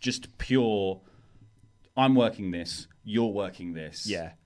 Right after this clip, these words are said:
Speaker 2: And then
Speaker 1: Let's
Speaker 2: we'll
Speaker 1: see
Speaker 2: use
Speaker 1: who
Speaker 2: those
Speaker 1: wins."
Speaker 2: bits and, and we'll work those bits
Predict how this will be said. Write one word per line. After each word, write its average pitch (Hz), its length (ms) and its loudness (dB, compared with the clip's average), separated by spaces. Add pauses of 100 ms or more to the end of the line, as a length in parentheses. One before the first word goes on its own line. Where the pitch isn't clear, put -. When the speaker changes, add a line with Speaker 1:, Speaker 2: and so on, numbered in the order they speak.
(200)
Speaker 2:
And 131 140 2
then 127 100 2
Speaker 1:
Let's 117 100 2
Speaker 2:
we'll 120 100 0
Speaker 1:
see - 80 2
Speaker 2:
use 135 200 6
Speaker 1:
who 95 60 -2
Speaker 2:
those 127 200 6
Speaker 1:
wins." - 80 -12
Speaker 2:
bits 110 320 -4 (300)
and, 117 180 0
and 127 160 -4
we'll 123 140 2
work 120 320 2
those 104 180 -2
bits 104 240 -6